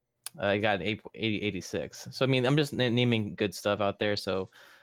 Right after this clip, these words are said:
the names of Monster Slayers or, of course, Madden. Everyone knows Madden. Uh, check those out. All great scores. That's this week in, uh,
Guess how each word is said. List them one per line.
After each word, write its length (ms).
the 80
names 320
of 160
Monster 280
Slayers 680
or, 380
of 120
course, 240
Madden. 460
Everyone 280
knows 160
Madden. 460
Uh, 240
check 160
those 180
out. 240
All 140
great 240
scores. 420
That's 160
this 200
week 300
in, 200
uh, 380